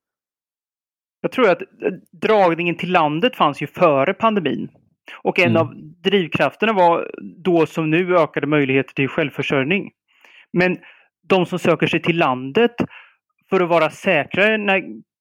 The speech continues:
Speaker 1: krisen kommer, de är nog i, i förhållandevis få till de som söker sig utanför storstäderna i jakt på större hus, trädgård, närhet till natur, mindre skolor,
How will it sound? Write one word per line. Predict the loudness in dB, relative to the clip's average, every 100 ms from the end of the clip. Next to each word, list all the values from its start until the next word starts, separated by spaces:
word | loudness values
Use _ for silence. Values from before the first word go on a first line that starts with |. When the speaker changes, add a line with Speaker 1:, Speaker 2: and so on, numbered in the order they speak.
| -2
Speaker 1:
krisen | 0 0 -2 0
kommer, | 0 0
de | 0 2
är |
nog | 2 2
i, | 0 -4
i | -4
förhållandevis | 0 0 2 2 2 0 -2 -6 -16
få | -4 0 2 0 -2 -20 -20 _ _ _ _
till | 0 0
de | 0
som | -2 -2
söker | -2 -2
sig | 0 0 0 -4 _ -4
utanför | -2 0 0
storstäderna | 0 0 0 0 2
i | 0
jakt | 0 -4 -6
på | 0 0 0 -6 _ _ _ _ _ _
större | 0 0
hus, | 0 -2 -4 -10
trädgård, | -2 -2 -2 0 0 0 -12 _ _ _ _ -4
närhet | -2 -2
till | -2
natur, | -6 -2 -2 0 -4 -6
mindre | -2 0 0
skolor, | 0 2 0 0 -2 -4